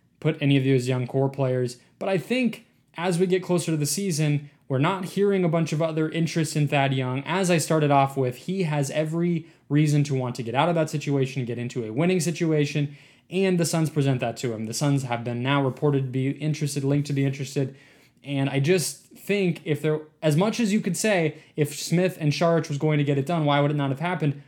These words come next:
Sure, maybe that's not what the Spurs want. Maybe the Spurs do want more. Maybe they're trying to negotiate, to draw a hard line, to draw a hard bargain, whatever it might be.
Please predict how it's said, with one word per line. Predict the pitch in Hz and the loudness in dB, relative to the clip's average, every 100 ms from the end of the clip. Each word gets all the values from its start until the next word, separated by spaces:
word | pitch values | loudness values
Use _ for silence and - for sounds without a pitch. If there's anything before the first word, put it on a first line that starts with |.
| _ | _
Sure, | - 254 202 117 | -4 2 2 2
maybe | 156 185 | 2 2
that's | 185 180 | 2 0
not | 175 180 | -4 -4
what | 190 | -4
the | 160 | -4
Spurs | - 131 113 | -4 -4 -4
want. | 110 120 | -8 -4
Maybe | 131 151 | -2 0
the | 165 | -2
Spurs | - 180 160 | -2 0 2
do | 143 190 | 4 4
want | 196 135 | 2 2
more. | 123 113 | 0 -4
Maybe | 117 143 | -2 -2
they're | 160 | -2
trying | 143 160 165 | 0 0 2
to | 160 | 2
negotiate, | 156 165 - 156 139 | 2 0 0 -2 -2
to | 127 | 2
draw | 151 147 | 4 6
a | |
hard | 139 143 | 4 4
line, | 139 139 139 135 - - _ _ - | 4 4 2 -2 -10 -20 _ _ -14
to | - | 2
draw | 151 147 | 6 6
a | |
hard | 139 131 | 6 4
bargain, | 131 123 123 | 2 0 0
whatever | 156 165 | 0 0
it | 151 | 0
might | 143 135 | -2 -2
be. | 131 107 | -4 -6